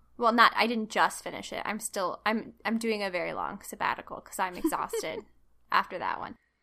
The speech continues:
Speaker 2: But yeah, these books are a lot. Like, it's a lot emotionally. And not just stuff that happens to Claire. Like, there's a whole bunch of shit with Jamie in this book. Like, that is so much, like, emotionally.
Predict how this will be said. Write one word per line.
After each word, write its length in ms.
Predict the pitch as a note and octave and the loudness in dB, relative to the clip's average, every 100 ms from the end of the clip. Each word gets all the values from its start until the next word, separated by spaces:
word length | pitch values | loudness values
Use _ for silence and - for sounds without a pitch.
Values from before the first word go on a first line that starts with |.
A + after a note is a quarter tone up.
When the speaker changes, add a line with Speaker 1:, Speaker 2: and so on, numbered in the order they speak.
| _ _ _ | _ _ _
Speaker 2:
But 60 | F#3 | 0
yeah, 140 | D#3+ | 2
these 180 | E3+ - | 2 4
books 240 | C5 - A#4+ | 4 6 10
are 40 | C4 | 10
a 80 | |
lot. 520 | D#3 C#3+ C3 A2+ G#2+ - | 10 4 4 4 2 0
Like, 380 | F3 E3+ D#3+ - _ - | 0 0 -2 -12 _ -10
it's 540 | F3+ F3+ - - - _ _ _ - | -8 -8 -8 -8 -8 _ _ _ 2
a 80 | F#3+ | 2
lot 440 | E3+ D#3+ F3 G#3 - | 4 6 8 6 2
emotionally. 1080 | F3 D#3 D3 - C#4+ D4+ E4 F4+ F#4+ G4 - _ _ _ _ _ _ _ - | -4 -4 -6 -6 -2 0 -2 -4 -8 -12 -20 _ _ _ _ _ _ _ -2
And 140 | G3+ | 2
not 160 | G#3 - | 2 2
just 160 | G#4 | 0
stuff 240 | - E4 C#4 | 4 4 6
that 80 | C#4 | 6
happens 360 | C4 B3+ A3+ | 4 4 -2
to 100 | F#3+ | -4
Claire. 580 | - A3 D#4+ F4 D3 C#3+ | -2 2 6 6 4 2
Like, 380 | D3+ E3+ E3+ E3+ | 0 0 0 0
there's 180 | D4 - | 0 0
a 80 | D#3 | -2
whole 220 | G#3+ G3+ | 0 2
bunch 240 | A#3 A#3+ | 0 -2
of 80 | A#3 | -4
shit 260 | - A#3+ E3 | -2 0 0
with 160 | F3+ | -4
Jamie 360 | G#3 A3+ B3 G3 | -4 -2 -2 -4
in 120 | E3 | -6
this 160 | D#3+ - | -10 -4
book. 400 | D#3+ D3+ D3 - _ _ _ _ | -2 -2 -4 -12 _ _ _ _
Like, 460 | - F3+ E3+ D#3 - - - | -2 0 -2 -8 -20 -12 -2
that 160 | G3 | 0
is 380 | F#3 F3+ - - _ - | 0 -2 -6 -8 _ -12
so 840 | - - - A#3 A#3+ B3 B3 A#3+ - | -8 -6 -2 2 4 4 2 -4 -8
much, 640 | E3+ G3 F#3+ D3+ - - | -4 0 2 0 -4 -4
like, 240 | D#3 D3+ - | -4 -4 -6
emotionally. 1000 | D#3+ D3+ D#3+ - A3+ A3+ A#3+ B3 B3+ | -4 -4 -6 -6 -6 -6 -6 -8 -10